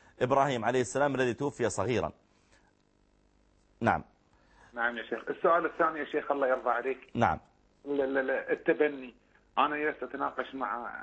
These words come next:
Speaker 2: أحد مشايخة الدين بخصوص أن أنا كنت أبى أتبنى بنت صغيرة.
Speaker 1: أي.
Speaker 2: فقال لي التبني، زين، لما، آه، تبلغ، آه، سن ال خمسة عشر سنة وتحيض البنت،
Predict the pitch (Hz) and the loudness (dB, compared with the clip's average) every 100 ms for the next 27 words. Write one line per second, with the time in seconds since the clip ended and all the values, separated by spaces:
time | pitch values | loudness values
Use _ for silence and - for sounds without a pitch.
0 | - - 135 117 113 107 123 113 120 110 | -10 -4 -4 -4 -12 -10 -6 0 0 0
1 | 117 120 107 120 127 110 - - - 123 | -2 -2 -4 -2 -4 -6 -10 -8 -4 -4
2 | 120 120 107 127 123 113 - - 110 - | -2 -2 0 0 -4 -6 -4 -4 -4 -2
3 | 113 107 104 113 104 - 87 95 90 - | -2 -2 -2 -4 -6 -10 -8 -6 -4 -4
4 | - - - 110 92 - 123 110 135 135 | -8 -14 -2 0 0 0 0 4 4 4
5 | 131 127 131 110 117 117 107 113 - 120 | 0 2 2 2 0 4 4 2 0 2
6 | 127 131 131 104 123 117 127 120 131 135 | 2 2 -4 -2 0 4 4 4 2 2
7 | 127 120 101 80 - _ _ _ - 117 | 0 0 -4 -6 -12 _ _ _ 0 2
8 | 113 110 110 151 135 135 131 - - _ | 2 0 2 0 2 2 2 0 -14 _
9 | _ _ - 117 113 113 107 98 90 - | _ _ -6 -4 -4 -6 -8 -10 -4 -2
10 | 123 120 - 110 - 107 107 113 - 113 | -2 -4 -4 -8 -4 -4 -2 -4 -4 -6
11 | 117 117 113 113 - 123 117 107 101 104 | -6 -4 -4 -6 2 4 4 0 -4 -6
12 | 98 | -10